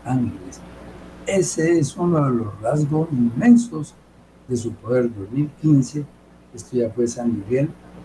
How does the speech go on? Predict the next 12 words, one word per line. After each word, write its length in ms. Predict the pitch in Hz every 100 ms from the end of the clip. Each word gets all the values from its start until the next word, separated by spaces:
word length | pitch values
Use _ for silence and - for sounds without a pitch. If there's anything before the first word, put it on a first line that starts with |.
| - - - -
Arcángel. 460 | 147 - 175 127 - - - - - _ _ _ _ - - - - - - - - - -
Ahora 360 | 139 202 220
veremos 400 | 180 156 160 151
unas 280 | 156 160 147
exhortaciones 1120 | 127 - 123 110 117 110 139 131 139 139 - - - - - _ - - -
que 120 | 120
nos 260 | 117 101
hace 360 | 107 107 131 123
el 140 | 131 107
propio 420 | - 123 - 131
arcángel 640 | 120 120 117 110 120 127 - - - - -
sobre 580 | - 110 107 104 104